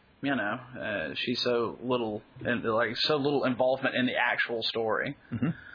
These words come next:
Speaker 1: It's so weird that they actually kind of included that character. Um, it's almost like a Catalyst character, you know, <laughs> like a patch.
Speaker 2: Yeah, <laughs> it's a, it's
Speaker 1: Like
Speaker 2: a nar-,
Speaker 1: a
Speaker 2: she's a narrative patch. <laughs>
Speaker 1: Yeah, yeah. She, like, she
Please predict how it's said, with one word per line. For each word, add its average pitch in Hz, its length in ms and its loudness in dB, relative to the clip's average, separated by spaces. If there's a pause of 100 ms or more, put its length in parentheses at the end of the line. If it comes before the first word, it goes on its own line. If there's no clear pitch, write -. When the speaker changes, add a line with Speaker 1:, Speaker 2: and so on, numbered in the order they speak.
(520)
Speaker 1:
It's - 120 0
so 143 140 4
weird 113 520 2
that 110 200 0
they 107 180 2
actually 113 400 2
kind 117 200 2
of 113 80 0
included 123 380 0
that 104 220 0
character. 101 720 0
Um, 104 400 0 (360)
it's 123 160 0
almost 139 320 2
like 123 200 2
a 98 80 -2
Catalyst 117 580 -2
character, 107 500 0
you 110 120 -2
know, 113 200 2 (280)
<laughs> - 260 0
like 127 180 0
a 127 60 2
patch. - 380 0 (520)
Speaker 2:
Yeah, 180 240 6
<laughs> - 640 4
it's - 160 2
a, 262 40 2
it's 185 160 2
Speaker 1:
Like 170 140 2
Speaker 2:
a - 20 0
nar-, 165 180 4
Speaker 1:
a 170 40 -8
Speaker 2:
she's 180 160 0
a 170 60 4
narrative 170 460 4
patch. 196 340 0 (120)
<laughs> - 120 -2
Speaker 1:
Yeah, 160 340 2
yeah. 147 340 2
She, 160 200 -2
like, 240 200 0
she - 160 0